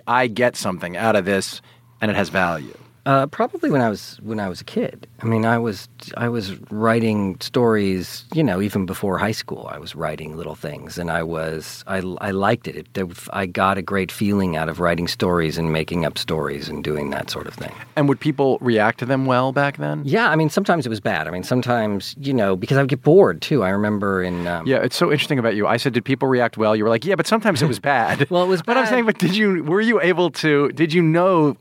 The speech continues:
Speaker 1: oh, you know that thing Derek Haas says where he knew if he wanted someone to feel sad when they were reading his piece, he could make them feel sad. Like, did you feel a sense that
Speaker 2: Yeah,
Speaker 1: the
Speaker 2: but
Speaker 1: reader would feel what you wanted them to
Speaker 2: Yeah,
Speaker 1: feel?
Speaker 2: but I was, I was more, uh, let's say, spoken word early on. In other words, so what did you do over your summer vacation?
Speaker 1: Ah.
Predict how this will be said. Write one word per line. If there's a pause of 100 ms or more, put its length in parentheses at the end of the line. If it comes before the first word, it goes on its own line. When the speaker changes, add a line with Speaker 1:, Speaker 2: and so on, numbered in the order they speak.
Speaker 1:
oh, (460)
you
know
that
thing
Derek
Haas
says
where
he
knew
if
he
wanted
someone
to
feel (540)
sad
when
they
were
reading
his
piece,
he
could
make
them
feel
sad.
Like,
did
you
feel
a
sense
that
Speaker 2:
Yeah,
Speaker 1:
the
Speaker 2:
but
Speaker 1:
reader
would
feel
what
you
wanted
them
to
Speaker 2:
Yeah,
Speaker 1:
feel?
Speaker 2:
but
I
was, (100)
I
was
more,
uh,
let's
say,
spoken
word (140)
early
on.
In
other
words,
so
what
did
you
do
over
your
summer
vacation?
Speaker 1:
Ah.